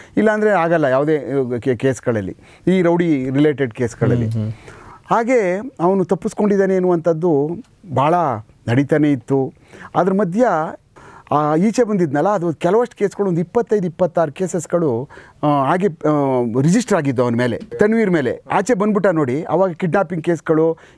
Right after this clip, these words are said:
Speaker 1: ಎಕ್ಸ್ಟಾರ್ಷನ್ ಕೇಸಸ್ಗಳು ಕೆಲವಷ್ಟೆಲ್ಲ ಅಲ್ಲಲ್ಲಲ್ಲೇ ಸಿಟಿನಲ್ಲಿ ರಿಜಿಸ್ಟರ್ ಆಗ್ಬಿಟ್ಟಿದ್ದು ಕೇಸಸ್ಗಳು. ಒಂದು ಇಪ್ಪತ್ತೈದು, ಇಪ್ಪತ್ತಾರು ಫ್ರೆಶ್ ಕೇಸಸ್ ರಿಜಿಸ್ಟರ್ ಆಗಿತ್ತು ಅವನ ಮೇಲೆ,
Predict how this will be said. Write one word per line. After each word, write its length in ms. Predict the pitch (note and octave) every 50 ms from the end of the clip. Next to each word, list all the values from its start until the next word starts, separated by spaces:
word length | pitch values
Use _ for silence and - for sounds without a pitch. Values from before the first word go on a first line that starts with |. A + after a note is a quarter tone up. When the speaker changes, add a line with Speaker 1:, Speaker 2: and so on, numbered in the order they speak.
| -
Speaker 1:
ಎಕ್ಸ್ಟಾರ್ಷನ್ 520 | D#3+ D#3+ - - - G3+ G3 - G3+ F#3 D#3
ಕೇಸಸ್ಗಳು 500 | - F3 D3+ E3 D#3+ C#3 - E3 E3+ D3+
ಕೆಲವಷ್ಟೆಲ್ಲ 460 | - D#3 D3 D3+ D3 - D#3 D#3 D#3
ಅಲ್ಲಲ್ಲಲ್ಲೇ 680 | C#3 C3+ D#3 E3 F3+ F#3 F3 F3+ F3 F3 F3+ F#3 F3+
ಸಿಟಿನಲ್ಲಿ 480 | - F#3+ F3 D3+ F#3 D#3+ D#3+ E3 G3 A3+ - - - - -
ರಿಜಿಸ್ಟರ್ 300 | D3 F3+ F#3+ D#3 - E3
ಆಗ್ಬಿಟ್ಟಿದ್ದು 340 | D3+ C#3+ C3 A#2+ A2 A#2 A2+
ಕೇಸಸ್ಗಳು. 600 | - C#3+ C#3 A#2 B2+ A2 - - A2+ G#2 - - - - - - -
ಒಂದು 180 | D3+ D#3+ D#3
ಇಪ್ಪತ್ತೈದು, 460 | D#3+ D3 - - G#3 D#3+ G#3 F#3+ F3+ F3
ಇಪ್ಪತ್ತಾರು 360 | D3 - E3+ D#3+ - F3 E3+
ಫ್ರೆಶ್ 300 | - - A3 A#3 - -
ಕೇಸಸ್ 340 | - A3 F#3+ F3+ G3 E3+ F3+
ರಿಜಿಸ್ಟರ್ 300 | E3+ E3+ D3+ - D3+ C#3
ಆಗಿತ್ತು 220 | C3 C3+ A#2 -
ಅವನ 100 | B2 A#2+
ಮೇಲೆ, 260 | A#2+ B2 B2 A#2 -